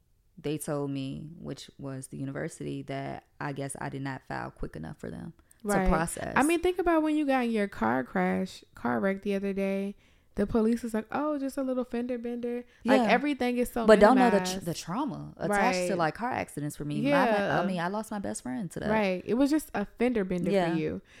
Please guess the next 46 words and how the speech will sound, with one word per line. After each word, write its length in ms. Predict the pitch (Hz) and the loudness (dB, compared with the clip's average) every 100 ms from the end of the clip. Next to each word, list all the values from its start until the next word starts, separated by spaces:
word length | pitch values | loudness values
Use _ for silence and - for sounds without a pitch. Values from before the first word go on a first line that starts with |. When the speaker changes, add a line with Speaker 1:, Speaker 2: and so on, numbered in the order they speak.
| - | -20
Speaker 2:
So 200 | - 247 | 4 6
it 120 | - | 6
would 120 | 277 277 | 4 4
have 100 | 254 | 2
been 300 | 254 254 233 | 2 0 0
just 260 | 240 247 | 0 0
another 540 | - 214 220 220 214 196 | -4 -4 -2 -2 -2 -2
D 240 | 202 220 | -2 -2
V 420 | 202 226 185 175 | -2 -2 -2 -4
in 140 | - 190 | -4 -2
my 160 | 185 | -2
situation. 640 | 185 190 190 190 185 202 208 | -2 -4 -2 -2 -2 0 2
It 60 | |
would 80 | - | 2
have 120 | 233 | 2
Speaker 1:
Yeah. 60 | 240 | 0
Speaker 2:
been 80 | 233 | 0
just 240 | 240 233 | 0 0
another 640 | 214 214 220 214 220 214 214 | -4 -2 -2 -2 -2 0 2
Speaker 1:
S 200 | 190 196 | 2 0
V. 180 | 214 202 | -4 -6
Speaker 2:
kit 360 | - 285 - | 0 0 2
to 100 | 214 | 0
do. 80 | 202 | 2
Speaker 1:
Yeah. 240 | 220 - 185 | 4 4 2
Speaker 2:
Yeah, 200 | 269 226 | 0 2
it 120 | 262 | 0
would 140 | 294 | 0
have 80 | 285 | -2
just 160 | 269 277 | -2 -2
been 120 | 269 | 0
another 300 | 247 247 208 | 0 0 -2
kit 340 | - 269 262 | -2 0 0
to 100 | - | -2
do. 80 | 208 | -4
You 140 | 202 254 | -2 -2
would 100 | 233 | -2
have 100 | 214 | -2
been 140 | 220 | -4
a 140 | 180 | -6
case 460 | 180 - 233 262 247 | -8 -6 -4 -2 -4
file, 280 | - 202 190 | -6 -4 -4
but 200 | 190 190 | -4 -6
not 220 | 208 214 | -6 -6
an 120 | 196 - | -6 -6
actual 720 | 190 202 - - 196 185 | -6 -6 -8 -8 -4 -4